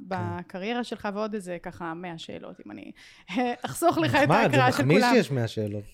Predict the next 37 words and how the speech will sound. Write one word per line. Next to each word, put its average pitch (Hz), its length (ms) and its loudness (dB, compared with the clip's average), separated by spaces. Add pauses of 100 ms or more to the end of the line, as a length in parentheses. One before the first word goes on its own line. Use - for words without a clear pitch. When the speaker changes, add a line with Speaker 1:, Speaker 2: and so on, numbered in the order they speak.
(120)
Speaker 1:
ה-, 220 220 -4
האמת 208 320 0
ששלחו 262 460 -2
המון 202 260 -2
שאלות. - 420 -10
Speaker 2:
נחמד. 175 300 -6 (160)
Speaker 1:
זה 190 260 -8
המון. 185 280 -6 (120)
Speaker 2:
כן, 131 100 -12 (120)
Speaker 1:
אה, 190 40 -8 (200)
Speaker 2:
אוקיי. 175 140 -8 (340)
Speaker 1:
אז, 175 160 -14
אה, 175 260 -10
אז, 170 240 -12
אז 175 340 -12
Speaker 2:
אני 107 80 -8
שמח. 139 420 -4
Speaker 1:
אתה 196 140 -8
יכול 220 220 -6
להיות 214 180 -4
מוחמא. 185 260 -8 (300)
Speaker 2:
אני 90 140 -12
מוחמא. 110 200 -16 (220)
Speaker 1:
אם 254 120 0
אני 269 100 2
אבקש 220 300 -6
ממך 208 300 -6 (280)
לספר 196 400 -6
על 185 100 -2
עצמך 180 460 -10 (220)
ב-, 175 300 -2
בדקה, 196 600 -2
שתיים, 196 720 -4 (240)
מה 196 160 -2
בא 190 140 -2
לך 180 240 -10
ש-, - 100 -12